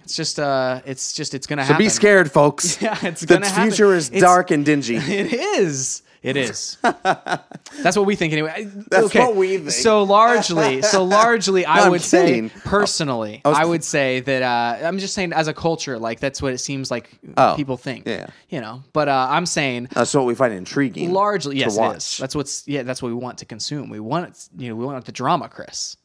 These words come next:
Speaker 2: Uh,
Speaker 1: We
Speaker 2: sure.
Speaker 1: wanna, we wanna
Speaker 2: There's drama in Back to the Future.
Speaker 1: There was lots of drama in Back to the Future.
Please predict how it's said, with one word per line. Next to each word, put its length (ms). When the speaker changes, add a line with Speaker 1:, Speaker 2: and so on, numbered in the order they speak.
Speaker 2:
Uh, 60
Speaker 1:
We 100
Speaker 2:
sure. 100
Speaker 1:
wanna, 300
we 120
wanna 420
Speaker 2:
There's 200
drama 240
in 80
Back 180
to 60
the 80
Future. 300
Speaker 1:
There 140
was 180
lots 200
of 60
drama 220
in 60
Back 200
to 80
the 60
Future. 340